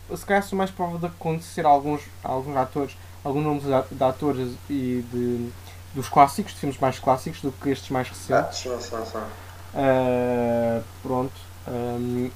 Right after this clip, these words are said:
Speaker 1: eu no meu gosto pessoal também vou para a Zendaya, porque eu conheço-a mais de trás, e, mas também não só, porque por filmes e séries também. Ah, lá está, ah, o meu voto vai mais para a Zendaya,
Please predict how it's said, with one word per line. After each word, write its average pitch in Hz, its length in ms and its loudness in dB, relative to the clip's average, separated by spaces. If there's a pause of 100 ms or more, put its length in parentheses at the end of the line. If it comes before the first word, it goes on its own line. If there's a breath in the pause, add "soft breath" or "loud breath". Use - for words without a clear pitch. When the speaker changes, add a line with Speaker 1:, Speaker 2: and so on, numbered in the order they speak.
(140)
Speaker 1:
eu 143 100 0
no 147 60 2
meu 147 140 2
gosto 151 220 0
pessoal 131 600 6
também 143 220 2
vou 135 160 -2
para 123 120 4
a 120 40 4
Zendaya, 117 420 -2 (840)
porque - 200 -6
eu 127 60 4
conheço-a 135 600 2 (680)
mais 143 240 8
de - 60 -10
trás, 156 400 10 (720 loud breath)
e, - 40 -8
mas 147 380 -2
também 143 200 2
não 139 140 2
só, 160 320 4
porque 131 680 2
por 135 140 2 (160)
filmes 165 360 2
e 143 60 0
séries 160 580 2
também. 139 560 6 (500 loud breath)
Ah, 139 380 6 (580)
lá 139 160 10
está, - 380 4
ah, 131 360 2
o 127 40 -2
meu 139 120 -2
voto 143 200 0
vai 139 120 6
mais 135 140 -2
para 139 120 -2
a - 20 -2
Zendaya, 185 560 0